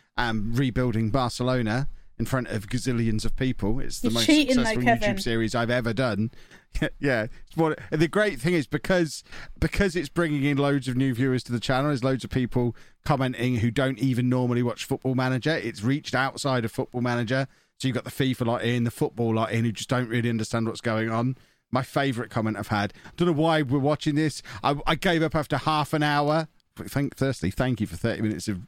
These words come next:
Speaker 1: watch time. Gave up after over half an hour 'cause this guy obviously cheats. There's no way, there's no way the defence moves like that naturally. He's obviously controlling the opposition defence. Uh, no, sir, Football Manager's just not very good at that kind of thing.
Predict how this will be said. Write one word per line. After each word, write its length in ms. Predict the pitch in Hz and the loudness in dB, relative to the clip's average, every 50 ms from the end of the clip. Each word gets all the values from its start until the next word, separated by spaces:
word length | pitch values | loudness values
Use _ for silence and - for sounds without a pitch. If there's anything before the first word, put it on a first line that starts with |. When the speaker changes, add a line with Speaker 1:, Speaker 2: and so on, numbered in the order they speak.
| - - | -16 -8
Speaker 1:
watch 260 | - 117 - - - - | -6 -6 -6 -6 -8 -6
time. 320 | 92 87 87 90 101 - - - - - - | -4 -2 0 -2 -2 -4 -6 -12 -18 -10 -2
Gave 240 | - 202 185 175 160 | 0 2 2 2 2
up 140 | 127 - | 2 2
after 240 | 160 151 - - - | 0 0 0 0 0
over 240 | - 160 147 151 143 | 0 2 2 2 2
half 320 | - 160 156 151 139 - | 2 2 2 2 0 0
an 80 | 151 147 | 0 0
hour 200 | 143 143 147 143 | 2 2 0 -2
'cause 120 | - 123 | -2 -2
this 160 | 135 147 - - | -4 -4 -2 0
guy 340 | - 143 139 139 139 135 - - - _ _ _ _ _ | 0 2 2 2 2 0 -2 -4 -12 _ _ _ _ _
obviously 540 | 170 175 139 117 156 156 147 - - 151 143 131 | -2 -2 2 2 2 2 2 2 0 -2 -2 -2
cheats. 640 | - - 160 151 160 - - _ - - - - - - - _ | 0 0 0 0 0 -2 -4 _ -10 -8 -8 -10 -12 -16 -8 _
There's 160 | 151 147 123 | -4 -4 0
no 280 | 135 151 160 160 151 156 | 2 2 4 4 2 2
way, 460 | 147 156 151 147 147 147 147 143 127 - - - - - _ | 2 2 2 2 2 2 2 2 0 -4 -10 -18 -20 -20 _
there's 140 | - 151 139 | -6 -2 0
no 160 | 143 165 170 | 2 2 2
way 220 | 156 156 156 156 147 | 2 2 2 2 2
the 100 | 143 135 | 0 0
defence 560 | 131 143 - - 160 147 143 - - - - | -2 -2 0 0 0 0 0 -4 -8 -4 0
moves 400 | 151 151 151 156 156 147 123 160 | 2 4 4 4 2 2 2 2
like 200 | 151 143 - - | 2 2 2 0
that 240 | 156 143 147 - - | -2 -2 -2 0 0
naturally. 680 | 156 147 143 - - - 160 147 151 160 160 165 160 - _ _ _ _ - | 0 0 -2 -4 -4 -2 0 0 2 2 0 0 -2 -8 _ _ _ _ -2
He's 140 | 156 151 | 0 2
obviously 400 | 165 160 139 147 156 - - 151 - | 2 2 2 0 -2 0 0 -2 0
controlling 480 | - 151 - - 165 156 151 147 147 | 0 -2 0 2 0 2 2 2 2
the 80 | 147 151 | 2 2
opposition 520 | 147 139 - 147 127 151 139 - 151 143 | 0 0 -2 -2 -2 -2 -2 0 -2 -2
defence. 640 | 127 139 - 151 143 151 175 - - - - - - - - _ _ - | -2 0 0 0 0 0 -2 -4 -8 -10 -12 -12 -12 -14 -20 _ _ 0
Uh, 160 | 113 127 143 156 | 0 2 2 4
no, 180 | 190 240 254 | 2 2 2
sir, 300 | 214 - - 170 180 185 | 0 0 0 2 2 2
Football 320 | - - 294 330 302 247 214 | 0 -2 -4 -2 -2 0 0
Manager's 480 | 214 208 202 196 160 - 220 220 - | 0 2 0 0 -2 -2 -2 -2 -2
just 180 | - 175 151 - | -4 -4 -2 0
not 240 | 180 220 247 - - | 0 0 0 0 0
very 260 | 226 240 240 240 226 | 0 0 2 0 -2
good 220 | - 277 269 247 175 | 0 0 0 0 0
at 100 | - 147 | 0 -2
that 200 | 143 143 - - | -2 -2 -2 -2
kind 240 | 143 143 131 120 | -2 -2 0 -2
of 80 | 127 - | -4 -4
thing. 380 | - 139 131 117 107 107 107 | -2 -2 0 0 0 -2 -2